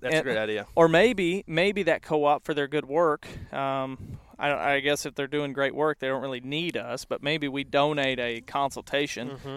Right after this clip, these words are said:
Speaker 2: and Matt would go wherever it is in the country,
Speaker 1: <laughs>
Speaker 2: um, on his own time
Speaker 1: You're not
Speaker 2: to
Speaker 1: gonna go.
Speaker 3: Right.
Speaker 2: Uh, no. <laughs>
Speaker 3: Yeah,
Speaker 2: He
Speaker 3: right.
Speaker 2: volunteered. <laughs> And so
Speaker 3: I'll be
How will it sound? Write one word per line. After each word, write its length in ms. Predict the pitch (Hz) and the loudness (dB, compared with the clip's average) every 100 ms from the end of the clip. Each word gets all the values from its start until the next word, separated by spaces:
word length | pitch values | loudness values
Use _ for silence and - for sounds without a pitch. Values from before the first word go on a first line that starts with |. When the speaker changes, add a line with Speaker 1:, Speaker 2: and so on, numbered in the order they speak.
| 147 | -8
Speaker 2:
and 100 | 123 | 2
Matt 220 | 151 - | 4 4
would 80 | 139 | 0
go 140 | 135 | -2
wherever 480 | 123 147 220 220 185 | 2 4 6 4 2
it 80 | 151 | 2
is 180 | 143 127 | 0 -2
in 80 | 120 | -4
the 60 | |
country, 460 | 113 143 - 123 110 - 196 165 - - - - | 2 2 2 -6 -4 -2 -2 -2 -6 -8 -12 -2
Speaker 1:
<laughs> 0 | |
Speaker 2:
um, 400 | 139 127 120 - | 0 0 -2 0
on 180 | 147 160 | 4 4
his 220 | 165 151 | 4 4
own 180 | 175 185 | 4 4
time 540 | - 151 127 113 113 - | 2 2 2 -4 -10 -2
Speaker 1:
You're 120 | 147 214 | 4 6
not 60 | |
Speaker 2:
to 40 | 220 | 6
Speaker 1:
gonna 120 | 233 | 4
go. 140 | 247 | 2
Speaker 3:
Right. 160 | 131 127 | 2 2
Speaker 2:
Uh, 60 | |
no. 280 | 165 175 156 - | 6 6 6 6
<laughs> 40 | |
Speaker 3:
Yeah, 680 | 185 170 254 - 240 - 226 139 | 4 6 4 6 4 6 2 4
Speaker 2:
He 160 | 214 | 2
Speaker 3:
right. 20 | 185 | 6
Speaker 2:
volunteered. 680 | 175 165 180 - 196 185 247 | 6 4 0 0 0 4 8
<laughs> 720 | 415 269 359 330 330 339 - 311 - 262 - - 254 262 - | 8 8 8 6 6 4 4 -2 0 -4 -4 -6 -2 -2 -2
And 160 | 214 190 | -2 0
so 260 | - 180 | 4 8
Speaker 3:
I'll 60 | |
be 60 | 165 | 8